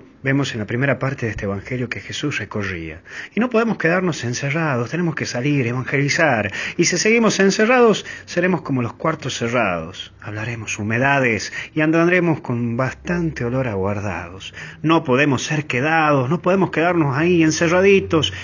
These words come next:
y cada uno en lo suyo. Tenemos que salir, tenemos que salir para airearnos, sí.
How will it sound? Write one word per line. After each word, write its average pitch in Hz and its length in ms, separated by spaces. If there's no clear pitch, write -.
y 131 100
cada 170 320
uno 165 180
en 127 60
lo 110 100
suyo. 160 360
Tenemos 190 280
que - 120
salir, 135 520
tenemos 180 240
que 143 80
salir 185 260
para 139 200
airearnos, 151 760
sí. 214 460